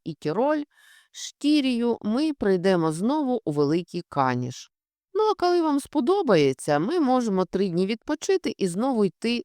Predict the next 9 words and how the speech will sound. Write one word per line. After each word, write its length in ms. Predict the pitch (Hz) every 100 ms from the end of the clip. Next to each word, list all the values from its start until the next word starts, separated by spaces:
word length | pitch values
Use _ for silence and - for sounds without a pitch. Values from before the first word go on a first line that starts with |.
| _
в 140 | 147
напрямку 600 | 139 156 202 185 175 -
до 220 | 147 151 151
Ісландії, 840 | 165 - 147 135 131 131 123 117 120 _ _ _ - _
Північного 720 | - 262 330 349 - 170 147 165
полюса, 680 | - 349 311 277 - 220 220
і 140 | -
через 420 | 190 208 185 165 -
Сибір 420 | - 170 240